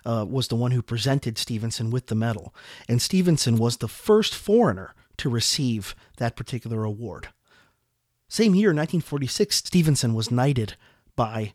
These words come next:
the British government as well, so from then on he is Sir William Stephenson. Now, Stephenson, uh, knew during the war years and worked with a British naval intelligence official named Ian Fleming,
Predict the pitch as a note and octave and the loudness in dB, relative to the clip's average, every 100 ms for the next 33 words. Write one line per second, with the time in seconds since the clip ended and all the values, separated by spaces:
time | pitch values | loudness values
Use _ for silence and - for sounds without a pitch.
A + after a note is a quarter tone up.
0 | _ - G2+ B2+ C3+ B2 - G2+ G#2+ G#2 | _ -10 -4 0 2 0 -4 -4 -2 -2
1 | G2+ - B2+ G2+ - G#2 G2 _ - _ | -2 0 0 0 -4 -6 -8 _ -20 _
2 | A#2+ A#2 A#2 A2 G#2 - A2 G#2 - - | -2 0 0 -2 -6 -4 -4 -4 -6 -12
3 | - - - D#3+ A2 A2+ G#2 G2 A#2 G#2+ | -10 -6 0 0 0 -2 -4 -6 -8 -8
4 | F#2+ - G2+ _ _ _ _ _ - D#3+ | -8 -10 -16 _ _ _ _ _ -4 -2
5 | - B3 C4+ - D#3+ D3+ C#3 B2+ C#3+ G3+ | 2 4 4 6 4 4 0 2 6 8
6 | C4+ D3 C#3 - - _ - D3 C#3+ C3+ | 8 6 2 -4 -20 _ 4 6 6 4
7 | C#3 C#3+ C3+ C#3 C3 C3 A#2+ D3 G#3 - | 2 2 4 2 2 -2 0 2 2 0
8 | B2+ A#2+ - - - - B2+ A2+ D#3 D#3 | -2 -2 -4 -12 -20 -6 -4 0 2 2
9 | C3+ C3 D3+ D3+ C#3 B2 C3 C3 B2 A#2 | 2 4 4 4 2 2 -2 -2 -2 -2
10 | - C3 B2 B2 A2+ - - B2+ A#2 - | -4 -6 -4 -4 -6 -12 -8 -2 -2 -2
11 | F3 E3 C#3+ B2+ - G#3 A#3+ G#2+ G#2+ | 2 4 4 2 0 2 2 0 -4